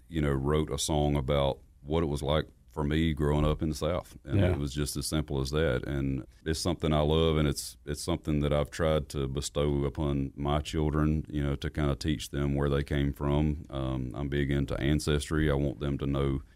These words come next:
Speaker 1: you know, the, the genealogy of not just my family, but, you know, Jennifer's family. And,
Speaker 2: Sure.
Speaker 1: and so it's, uh, it's just certain things that have just been passed down from generation to generation. And it's like, who was it?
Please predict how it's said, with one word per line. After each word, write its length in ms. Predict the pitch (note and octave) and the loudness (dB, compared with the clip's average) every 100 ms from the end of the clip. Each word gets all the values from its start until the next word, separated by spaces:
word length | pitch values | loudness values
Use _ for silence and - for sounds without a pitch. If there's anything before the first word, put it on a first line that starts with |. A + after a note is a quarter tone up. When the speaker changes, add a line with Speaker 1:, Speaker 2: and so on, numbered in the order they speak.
| - | -4
Speaker 1:
you 80 | D#2 | 0
know, 160 | C#2 | 0
the, 180 | C2 C#2 - | 0 -2 -2
the 140 | D2+ | -4
genealogy 640 | C#2 C#2+ C#2 C#2 C#2+ C#2 C#2 | 0 2 2 2 0 0 0
of 80 | C2+ | 0
not 220 | D2+ C2+ | 0 -2
just 180 | C2+ C2 | -6 -4
my 140 | D2 D#2+ | -2 -2
family, 400 | C#2+ C#2 C#2 C#2 | 0 0 0 -2
but, 200 | C#2 - - - | -4 -6 -6 -4
you 100 | C#2+ | -4
know, 240 | C2 C2+ - - | -4 -6 -8 -8
Jennifer's 420 | C#2+ D#2 D2+ D2 | -2 0 0 -4
family. 480 | D#2+ D2 D2 D#2 D#2+ | 0 0 2 2 2
And, 100 | C2+ | 2
Speaker 2:
Sure. 200 | G#2+ G#2+ | 4 4
Speaker 1:
and 360 | C#2 C#2 C2+ C#2+ | 2 -4 -4 -6
so 240 | C#2+ C#2 | -4 0
it's, 360 | C2+ A#1+ - D2 | 0 -4 -8 -4
uh, 280 | C#2 C2 B1+ - - C#2+ | -2 -2 -4 -10 -12 -6
it's 160 | C2+ | -6
just 340 | - C#2 - - | -2 -4 -4 -4
certain 300 | D#2+ C#2+ C#2+ | -2 0 2
things 260 | D2+ D2+ | 2 4
that 100 | D2+ | 2
have 80 | C#2 | 0
just 180 | C2+ - | -2 -2
been 140 | C#2+ C#2 | -4 0
passed 320 | C#2+ C2+ - | 0 0 -2
down 240 | C#2+ C#2+ | -2 -2
from 140 | C#2 C#2+ | -2 -2
generation 460 | C#2+ C2+ C2+ - C2 | 0 0 0 -2 -4
to 60 | |
generation. 720 | B1+ C#2+ C#2 D#2 - D2+ C#2+ C2+ | -2 0 2 2 2 0 0 0
And 300 | C2 C2+ B1+ | 0 -2 -4
it's 140 | - | -4
like, 160 | C2+ B1+ - - - - - C#2+ | -4 -4 -10 -20 -14 -10 -8 -4
who 100 | C#2 | -2
was 140 | B1+ | 0
it? 120 | C2 | -2